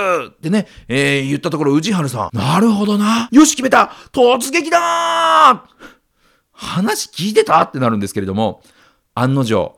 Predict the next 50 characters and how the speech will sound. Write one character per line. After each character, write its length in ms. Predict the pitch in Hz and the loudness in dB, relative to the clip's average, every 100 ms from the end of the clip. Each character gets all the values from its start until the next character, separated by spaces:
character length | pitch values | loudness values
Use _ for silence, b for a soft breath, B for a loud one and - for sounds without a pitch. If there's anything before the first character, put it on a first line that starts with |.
| - | -10
挟 340 | 117 - 165 | -6 -2 0
み 120 | 151 | 0
撃 40 | 139 | -2
ち 120 | 139 | -4
に 80 | 131 | -4
さ 140 | 139 | -2
れ 80 | 123 | 0
ま 120 | 117 | -2
し 60 | 110 | -6
て、 140 | 92 | -8
コ 220 | - 120 | -6 -4
テ 180 | 113 156 | -2 -4
ン 100 | 151 | -4
パ 220 | - 139 | -4 -4
ン 80 | 143 | -4
に 100 | 147 | -2
や 120 | 143 | 0
ら 100 | 135 | 2
れ 80 | 131 | 0
て、 260 | 127 185 - | 0 -2 -4
城 340 | - 139 117 113 | -8 -4 2 2
を 180 | 139 - | 2 -2
奪 240 | 110 110 | 0 2
わ 100 | 117 | 2
れ 80 | 110 | 0
て 160 | - 95 | -4 -8
し 160 | - | -6
ま 180 | 101 98 | -4 -4
う 60 | 95 | -4
ん 60 | |
で 80 | 85 | -8
す。 300 | 80 87 - B B B _ - | -10 -12 -12 B B B _ -6
他 220 | 151 185 | -2 0
に 80 | 180 | 0
も、 280 | 120 - _ - | -2 -4 _ 0
あ 100 | 165 | 0
る 80 | |
時、 380 | 139 98 92 - _ - | 0 -4 -8 -12 _ -2
織 100 | 156 | -2
田 80 | 190 | 0
家 120 | 135 | -4
の 100 | 95 | -6
軍 260 | 113 185 143 | -4 -4 -4
師、 380 | - 80 - b b - | -6 -10 -14 b b -4
天 300 | 135 202 220 | -2 -2 -2
羽 180 | 180 160 | -4 0
玄 240 | 180 175 | -2 -2
哲 240 | 131 110 | -4 -6
さ 180 | - 87 | -6 -10
ん 120 | 80 | -10